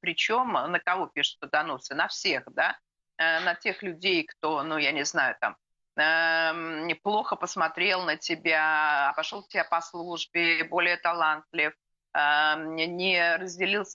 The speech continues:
твою влюбленность и так далее. То есть можно написать, э, донос на любого человека, который тебе не нравится. Много было историй, когда, э, жены, например, писали на мужей, а, с которыми поругались, что он собирается ехать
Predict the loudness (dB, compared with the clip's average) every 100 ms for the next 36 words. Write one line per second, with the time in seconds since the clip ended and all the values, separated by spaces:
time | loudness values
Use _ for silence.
0 | _ 0 2 0 -2 -2 0 0 0 -2
1 | -2 -2 -2 -2 -2 0 0 -2 -8 -12
2 | -4 -2 -2 -4 -6 -2 0 0 -2 _
3 | _ _ 0 2 2 -2 -4 -4 -6 -2
4 | -2 -2 0 2 2 0 -2 -4 -2 -4
5 | -6 -10 -8 -2 0 0 -4 -4 -4 -4
6 | -2 -2 0 -4 -2 0 2 0 -2 -2
7 | 0 0 -2 0 0 -2 -6 _ _ _
8 | 0 2 2 2 0 2 0 -2 -2 -2
9 | 0 0 0 -4 -2 0 0 -2 -4 -2
10 | 0 2 2 -2 _ _ _ 0 2 2
11 | 0 -2 0 -2 -2 -2 -2 0 2 2
12 | -2 -2 -2 -2 -2 2 2 0 -2 0
13 | 0 0 -4 -4